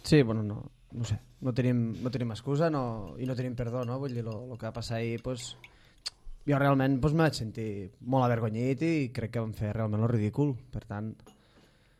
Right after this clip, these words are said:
sé que no serveix de res, però, bueno, la gent que havia al camp me va saber molt de greu. <laughs> Primer per naltros i després, sobretot, per la gent que ve al camp i que passen la tarda allí per acabar amb un disgust com este. Eh, no ho sé, és com deia el Benifallet, són coses que no,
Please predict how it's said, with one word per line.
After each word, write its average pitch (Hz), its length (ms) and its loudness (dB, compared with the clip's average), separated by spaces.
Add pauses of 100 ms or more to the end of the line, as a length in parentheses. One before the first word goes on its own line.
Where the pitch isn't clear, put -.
(160)
sé 131 180 0
que 123 80 2
no 120 80 2
serveix 117 300 2
de 120 100 4
res, 120 160 0
però, 139 180 2
bueno, 139 140 2
la 135 80 2
gent 117 140 2
que 117 80 2
havia 117 100 2
al 110 80 -4
camp 117 180 0
me 123 120 2
va 123 60 0
saber 123 260 2
molt 117 160 4
de 110 80 2
greu. 104 160 6 (100)
<laughs> - 120 -4
Primer 120 240 2
per 117 120 2
naltros 123 340 0
i 135 60 0
després, 120 260 -4
sobretot, 120 400 -2
per 127 120 -2
la 131 80 -2
gent 120 160 -2
que 120 80 2
ve 117 40 0
al 113 100 -6
camp 117 180 -2
i 113 60 -4
que 131 180 0 (560)
passen 135 260 0
la 131 80 2
tarda 117 180 4
allí 113 160 2
per 120 140 4
acabar 135 180 2
amb 123 80 2
un 117 60 2
disgust 107 260 -2
com 107 160 -2
este. 113 220 -4 (1160)
Eh, 123 480 0 (840)
no 147 80 2
ho 120 60 2
sé, 120 160 2 (160)
és 113 240 -4
com 131 100 0
deia 127 140 2
el 127 60 2
Benifallet, 123 420 0
són 131 160 -2
coses 131 240 0
que 139 100 4
no, 120 300 6